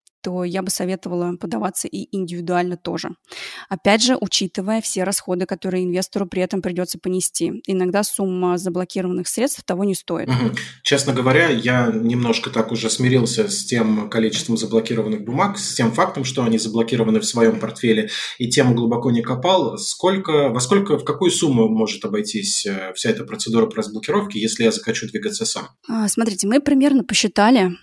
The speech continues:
Speaker 1: примерно, опять же, да, потому что, м, стоимость может различаться. Что нужно будет, какие расходы нужно будет понести? Нужно будет нотариально заверить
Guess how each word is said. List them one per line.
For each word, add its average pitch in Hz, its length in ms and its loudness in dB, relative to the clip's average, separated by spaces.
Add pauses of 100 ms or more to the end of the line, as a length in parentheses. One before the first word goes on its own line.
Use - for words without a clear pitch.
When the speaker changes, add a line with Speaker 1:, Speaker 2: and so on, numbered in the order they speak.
(360)
Speaker 1:
примерно, 175 540 2 (200)
опять 170 300 0
же, 202 280 -4
да, 190 220 -2
потому 190 380 -4
что, 180 420 -2 (160)
м, 185 180 -4
стоимость 190 600 0
может 185 300 2
различаться. 170 640 0 (360)
Что - 220 4
нужно 202 280 2
будет, 185 340 -2
какие 190 240 0
расходы 196 340 2
нужно 175 240 4
будет 185 200 -4
понести? - 460 -2 (300)
Нужно 220 240 2
будет 190 360 -2
нотариально 190 440 4
заверить 180 380 0